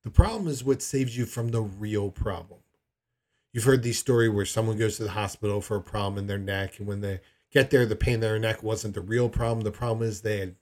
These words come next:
cancer somewhere or something even far worse. Sometimes a smaller problem is the warning sign that gets your attention for a bigger problem.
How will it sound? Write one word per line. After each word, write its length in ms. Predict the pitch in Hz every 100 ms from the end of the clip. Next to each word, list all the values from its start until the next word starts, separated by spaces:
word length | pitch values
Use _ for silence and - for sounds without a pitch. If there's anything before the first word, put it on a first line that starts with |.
| -
cancer 380 | - 107 104 107
somewhere 540 | - 113 110 110 107 _ _ _ _ _ _ _ _
or 60 | 104
something 340 | - 113 117
even 220 | 107 104 95
far 240 | 110 101
worse. 460 | 98 107 104 - _ _ _
Sometimes 500 | - 131 131 143 120
a 60 | 117
smaller 440 | - 110 113 120
problem 360 | - 113 104 101
is 120 | -
the 100 | 104
warning 560 | 101 101 123 156 147
sign 380 | 120 - 95 95
that 140 | 92 -
gets 240 | 104 -
your 100 | 101
attention 800 | 92 - - 113 98 - 92 98 _ _ _
for 160 | - 101
a 60 |
bigger 320 | 95 104 98 92
problem. 400 | 101 87 87